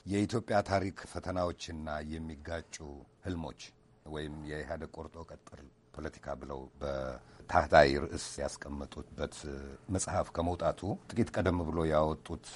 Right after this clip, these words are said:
ጽሑፍ ነበረ። ከአጼያዊ አገዛዝ እስከ አብዮታዊ ዲሞክራሲ ከሺህ ዘጠኝ መቶ ሀምሳ ሦስት እስከ ሁለት ሺህ ሦስት ዓመተ ምህረት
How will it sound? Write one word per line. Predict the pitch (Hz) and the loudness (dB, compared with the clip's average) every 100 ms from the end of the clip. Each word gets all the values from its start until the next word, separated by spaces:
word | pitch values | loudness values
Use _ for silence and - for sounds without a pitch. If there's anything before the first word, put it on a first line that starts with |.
| 71 | -6
ጽሑፍ | - 117 110 98 | 4 6 6 4
ነበረ። | 80 71 65 60 57 - - | 4 6 4 4 -4 -16 -14
ከአጼያዊ | - 90 85 92 82 82 | 2 6 6 6 6 8
አገዛዝ | 78 76 80 87 101 73 | 6 6 2 2 2 0
እስከ | - 73 71 | -6 -2 0
አብዮታዊ | 73 73 69 69 71 | 0 -2 -4 -4 -4
ዲሞክራሲ | 65 76 73 - 65 - 65 57 - - - - - | -2 -2 -2 -6 -8 -8 -8 -10 -12 -20 -20 -20 -16
ከሺህ | 71 - 73 | -14 -10 -8
ዘጠኝ | 69 - 71 | -8 -8 -8
መቶ | 67 69 | -6 -4
ሀምሳ | 69 71 71 | -4 -6 -8
ሦስት | - - - | -8 -10 -10
እስከ | - | -6
ሁለት | 69 76 - | -2 -2 -4
ሺህ | 80 | -8
ሦስት | - 90 - - - | -4 -6 -6 -12 2
ዓመተ | 95 98 98 | 4 6 4
ምህረት | 92 90 92 | 2 2 0